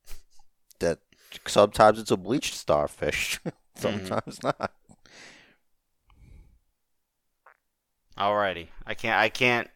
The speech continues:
Speaker 2: talk about frickin' starfish. Should we talk about Money in the Bank, or should we, I don't think we should cover Impact, but I do have the Slammiversary results here.
Speaker 1: Let's go.
Speaker 2: Slammiversary?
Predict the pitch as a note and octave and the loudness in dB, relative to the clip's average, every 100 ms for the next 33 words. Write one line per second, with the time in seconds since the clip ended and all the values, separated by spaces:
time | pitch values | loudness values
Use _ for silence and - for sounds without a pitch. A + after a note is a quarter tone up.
0 | - - - - - - - G#2+ G#2 G#2 | -20 -20 -20 -20 -20 -20 -4 0 4 4
1 | G2+ - - - A#2+ A2 G#2 G2+ G2 - | 4 2 -8 -6 -4 -4 -4 -8 -10 -12
2 | - - G#2 G#2 - - C#3 C#3+ D3 C#3 | -10 0 2 2 0 -2 0 -2 -4 0
3 | D#3 D#3+ D#3+ D3+ D#3 D3 C3 D#3+ G#3 - | 6 6 6 2 0 0 2 2 2 -2
4 | - F3+ G#3 A3+ - - - - - E3+ | 2 4 4 2 0 -8 -18 -6 -4 -4
5 | E3 E3+ E3 D3+ - B2+ D#3+ F3 C#3 B2 | -4 -6 -8 -8 -2 2 2 2 -2 -4
6 | - A2+ G2 G2 G#2+ G2+ F#2+ G#2+ G#2+ C#3+ | 0 2 2 0 0 0 0 2 0 2
7 | C#3+ C#3 A#2 C3 A#2 F#2 G2 - E2 E2 | 2 2 2 -2 0 0 -2 -4 -8 -8
8 | D#2+ E2 - E2 E2 _ _ _ _ - | -6 -6 -6 -10 -10 _ _ _ _ -20
9 | - - _ _ _ _ _ _ _ _ | -20 -20 _ _ _ _ _ _ _ _
10 | _ _ _ - - - F#2 A2 - - | _ _ _ -20 -18 -2 0 0 -2 -2
11 | F2+ G2 D2 - _ _ _ _ _ _ | 4 4 4 -2 _ _ _ _ _ _
12 | _ _ _ _ - - G2 G#2 G#2 A#2+ | _ _ _ _ -18 -4 -2 0 4 4
13 | E3+ G3+ | 2 -2